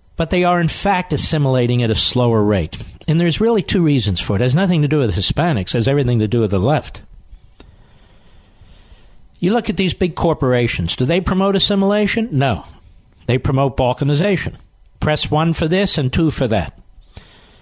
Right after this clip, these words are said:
You look at our own government. Does it promote assimilation? No. It promotes the opposite. With affirmative action,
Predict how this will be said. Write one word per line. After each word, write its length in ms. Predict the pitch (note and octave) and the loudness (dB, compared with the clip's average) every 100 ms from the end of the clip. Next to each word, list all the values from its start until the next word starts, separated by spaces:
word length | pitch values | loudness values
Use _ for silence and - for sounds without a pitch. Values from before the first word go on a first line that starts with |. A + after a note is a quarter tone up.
| - - | -20 -4
You 100 | D#3+ | -2
look 140 | A3+ | 0
at 80 | A#3 | 0
our 140 | A3 A3 | 2 2
own 160 | G#3+ | 2
government. 420 | G3 G#3 C3+ F2+ | 0 0 -2 -2
Does 220 | E2+ C3 F3+ | -2 -2 -2
it 100 | F3 | -2
promote 320 | F3 F#3 F#3 | 0 0 0
assimilation? 720 | - G3+ F#3+ G3+ F#3+ G3+ F3 | 0 0 0 0 0 0 2
No. 300 | D#3 F#2+ - - _ - _ _ - - - - - _ - - | 2 0 -6 -20 _ -20 _ _ -20 -20 -20 -20 -20 _ -16 -6
It 100 | C3 | -2
promotes 380 | D#3+ F3 F3 F#3+ | 2 2 0 0
the 140 | F#3+ | 2
opposite. 500 | G#3 - A#2+ - - - - - - - - - - _ _ _ _ _ _ _ _ - | 2 0 -2 -4 -8 -20 -20 -20 -20 -20 -20 -20 -20 _ _ _ _ _ _ _ _ -6
With 140 | C3 | -2
affirmative 420 | B2+ - E3+ D3+ C3+ | -2 0 0 0 0
action, 720 | D#3 F3 - - F3 E3+ | 0 0 -2 -2 0 0